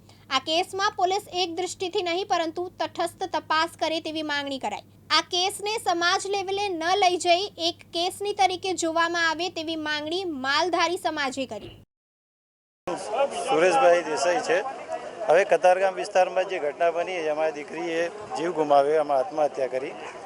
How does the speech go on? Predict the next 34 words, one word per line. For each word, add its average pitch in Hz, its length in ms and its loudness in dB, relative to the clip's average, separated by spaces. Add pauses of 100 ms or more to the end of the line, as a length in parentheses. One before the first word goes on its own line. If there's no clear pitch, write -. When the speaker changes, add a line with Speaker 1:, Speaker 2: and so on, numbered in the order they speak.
(400)
Speaker 2:
એમાં 220 600 6 (600)
એને 190 260 4
રાજકીય 185 440 6
રંગ 214 160 6
આપવામાં 175 420 4
આવી 147 180 2
રહ્યો 123 260 -4
છે. 117 160 -10 (240)
જે 156 120 0
આ 170 80 8
સદન 165 400 0
આખો 170 320 2
જે 170 140 -6
મામલો 156 320 -4
છે, 185 120 -6
એને 190 280 0
રાજકીય 175 420 0
રંગ 175 180 2
આપવામાં 147 340 0
એટલા 208 240 4
માટે, 196 360 4 (640)
કારણ 180 260 4
કે 233 140 -2
દીકરાને, 220 560 2 (500)
એ 208 100 -2
દીકરીને 220 500 -2
જ્યારે 180 320 4
બી 214 120 -6
એક 202 260 0
વર્ષ 190 260 0
પહેલાં 180 280 6
એમને 185 340 0 (480)
મિત્રતા 190 540 4
હતી 156 280 -2